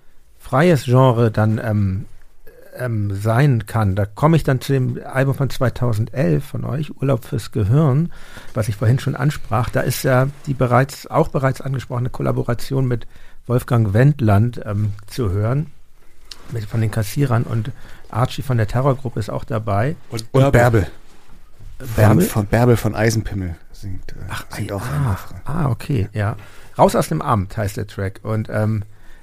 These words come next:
Speaker 1: äh, dazu muss ich sagen, mir ist es textlich ein bisschen zu kabarettistisch, aber die Musik gefällt mir wirklich ausgesprochen gut. So, dass, äh,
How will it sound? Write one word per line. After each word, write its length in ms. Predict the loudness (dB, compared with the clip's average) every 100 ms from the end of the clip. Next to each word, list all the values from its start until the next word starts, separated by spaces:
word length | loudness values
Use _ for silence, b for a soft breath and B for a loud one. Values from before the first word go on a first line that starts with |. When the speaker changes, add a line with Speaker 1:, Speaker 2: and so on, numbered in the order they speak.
| b -16
Speaker 1:
äh, 320 | -6 -6 -6
dazu 260 | -6 -4 2
muss 140 | 2
ich 40 | 4
sagen, 260 | 2 2
mir 100 | 2
ist 80 | 0
es 240 | -2 -8 -12
textlich 500 | -6 -6 -4 -2 0
ein 60 |
bisschen 260 | 0 -2 -6 -8
zu 420 | -12 -2 0 0
kabarettistisch, 1040 | 0 2 2 2 -4 -4 -6 -2 -4 -2
aber 300 | 2 6 6 4 B B -10 -8 0
die 60 | 4
Musik 380 | 6 6 4
gefällt 320 | 2 0 0 2
mir 120 | 2
wirklich 240 | 0 2
ausgesprochen 680 | 2 2 2 0 2 2 2
gut. 220 | 0 -4
So, 140 | -4 -2
dass, 180 | -2 -2
äh, 340 | 2 4 4